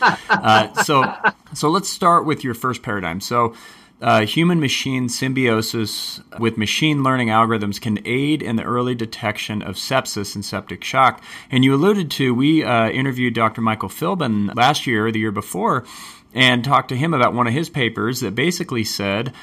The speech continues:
that if a patient doesn't present an overt sepsis where it's clearly obvious to everyone,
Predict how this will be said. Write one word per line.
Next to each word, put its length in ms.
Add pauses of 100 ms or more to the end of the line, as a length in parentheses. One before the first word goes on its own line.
(240)
that 200
if 140
a 80
patient 680
doesn't 400
present 400
an 200
overt 580
sepsis 640
where 220
it's 260 (460)
clearly 420
obvious 460
to 100
everyone, 680